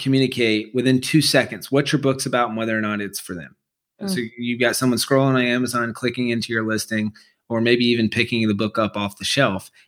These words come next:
Speaker 1: and they need to instantly see, "Oh, what's this about? Is it for me?" So for me, my most recent book, published, The Proven Path from Blank Page to Published Author. So like you said, published, it's an end result.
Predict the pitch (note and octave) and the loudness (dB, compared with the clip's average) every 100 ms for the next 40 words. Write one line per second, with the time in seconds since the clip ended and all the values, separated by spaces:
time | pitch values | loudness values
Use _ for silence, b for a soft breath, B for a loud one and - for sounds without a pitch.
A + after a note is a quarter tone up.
0 | - A2 A#2+ B2+ G2+ A#2+ B2+ B2+ A2+ G#2 | -2 2 4 4 0 -2 -4 -2 -6 -2
1 | G2+ G2 G#2+ G2 - B2+ G2 G2+ B2 - | -2 0 -2 -2 0 2 2 0 -2 -2
2 | C#3+ - A2 A2+ A2+ A2+ - - A2 G#2 | -4 -2 -2 0 0 -2 -8 -6 -4 -4
3 | - - G2+ E2 - _ _ _ - B2+ | -8 -4 -4 -4 -8 _ _ _ 0 4
4 | A2 G2+ B B _ - C3 E3+ D3+ D3 | 4 0 B B _ 2 4 6 6 4
5 | C3 C3+ C3+ C3+ E3 D#3 B2+ B2 - _ | 4 4 2 4 2 4 2 2 -2 _
6 | _ - D3 C3+ A#2+ E3 - - - _ | _ 2 4 4 2 2 -2 -6 -14 _
7 | _ _ C3 - D#3 D3+ D3+ C3 C3+ B2+ | _ _ -4 2 4 4 2 0 -2 -2
8 | B2+ C3 A#2+ B2 A#2+ - B2 A#2+ - A2+ | -2 -2 0 0 -2 -2 -2 -2 -4 -6
9 | A#2 A#2+ A#2+ - G#2+ G2+ G2+ E2 _ _ | -6 -2 -2 0 -2 -4 -8 -16 _ _
10 | _ - - A#2+ C3+ C#3 C#3+ G3+ D3 G2 | _ -2 2 6 4 4 2 4 4 2
11 | - E3 F3+ D3+ B2 B2 - - A#2+ A#2+ | 0 2 4 4 2 0 -6 -8 -8 -8
12 | - C3+ C3+ C3 B2 B2 G2+ - | -4 -2 0 0 0 0 -2 -10